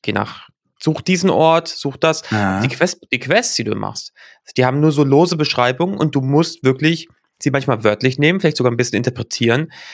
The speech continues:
Speaker 1: Da ist
Speaker 2: Mhm.
Speaker 1: nicht so direkt am, auf der Map und auf der Karte verzeichnet, ja, da, wo du, da musst du direkt hingehen. Und das ist vielleicht auch mein Pro-, vielleicht ist es auch mein Problem, weil wenn, für mich ist es vielleicht auch meine, meine Interpretation von Open World. Wenn eine, wenn's da Quests gibt,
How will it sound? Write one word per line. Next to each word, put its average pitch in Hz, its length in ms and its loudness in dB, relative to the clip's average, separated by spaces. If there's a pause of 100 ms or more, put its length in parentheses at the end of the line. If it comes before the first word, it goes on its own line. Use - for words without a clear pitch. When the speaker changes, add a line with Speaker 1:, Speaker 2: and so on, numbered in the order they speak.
(220)
Speaker 1:
Da 131 100 0
ist 95 200 0
Speaker 2:
Mhm. 95 40 -4
Speaker 1:
nicht 127 220 0
so 131 300 4
direkt 135 600 -2 (160)
am, 131 260 -2 (160)
auf - 160 -4
der 131 100 4
Map 123 300 -2
und 131 140 -2
auf 80 100 0
der - 120 -2
Karte 120 380 -2
verzeichnet, 117 560 -6
ja, 104 160 2
da, 127 160 0
wo 131 80 -2
du, 127 140 -4
da 120 220 0
musst 139 180 -2
du 147 40 -2
direkt 131 260 0
hingehen. 151 360 0 (360)
Und 127 100 0
das 160 120 4
ist 160 60 -4
vielleicht 156 200 0
auch 147 80 4
mein 143 160 0
Pro-, 131 160 -14 (100)
vielleicht 208 200 2
ist 254 60 0
es 247 100 0
auch 233 60 -6
mein 196 120 0
Problem, 175 360 0 (240)
weil 131 140 2
wenn, 147 240 0 (320)
für - 140 -10
mich 160 120 0
ist 156 80 -4
es 165 100 -2
vielleicht 165 200 2
auch 156 60 2
meine, 151 260 2
meine 143 220 0
Interpretation 135 520 -2
von - 180 -10
Open 113 260 -10
World. 120 300 2 (580)
Wenn 147 280 0
eine, 135 560 0
wenn's 139 200 -4
da 127 100 2
Quests - 340 -4
gibt, - 360 -4